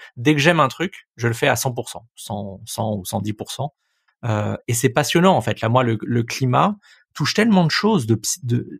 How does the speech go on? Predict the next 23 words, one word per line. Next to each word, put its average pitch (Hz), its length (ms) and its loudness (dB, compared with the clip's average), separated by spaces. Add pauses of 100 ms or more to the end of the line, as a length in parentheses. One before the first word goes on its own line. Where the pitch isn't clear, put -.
la 123 160 2
psychologie, 190 760 4
la, 113 240 2
la 120 160 4
géopolitique. 151 680 2
Et 123 100 6
je 120 140 4
suis 127 220 -4
comme 135 160 2
ça 170 160 2
depuis 120 220 -2
que 120 60 -4
je 123 60 0
suis 120 140 -6
tout 147 100 -10
petit. 185 260 -4 (520)
Je 117 160 4
lis 151 260 4
tout 156 140 -2
le 127 80 -6
temps, 220 400 -2
je 120 140 2
dors 127 380 4